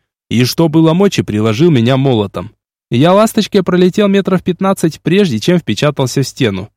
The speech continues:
Пролетая над своей группой, я подумал, что удар, должно быть, пришёлся на пик разгона. От удара об стену громко хрустнуло в левом боку,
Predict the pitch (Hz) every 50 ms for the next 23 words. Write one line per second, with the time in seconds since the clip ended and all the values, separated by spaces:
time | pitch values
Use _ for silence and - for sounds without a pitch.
0 | _ _ _ _ _ _ _ - 107 110 110 131 135 143 139 175 165 160 147 139
1 | 135 123 - 139 139 147 143 139 135 185 226 220 - 120 107 110 123 156 180 -
2 | 196 190 175 190 156 - 101 104 104 - - - 127 120 123 127 170 202 190 185
3 | 196 175 147 131 143 127 113 104 104 98 - - 113 110 - - 156 160 151 -
4 | 135 123 123 123 131 185 180 - 175 180 165 170 170 185 170 117 101 95 107 -
5 | _ _ _ _ _ _ _ - 113 107 - 139 139 156 160 151 143 147 139 -
6 | - - 208 208 185 127 101 - 151 165 156 - 135 113 - - 214 214 - -
7 | 143 120 110 107 113 143 165 160 151 143 131 156 151 - - 117 95 -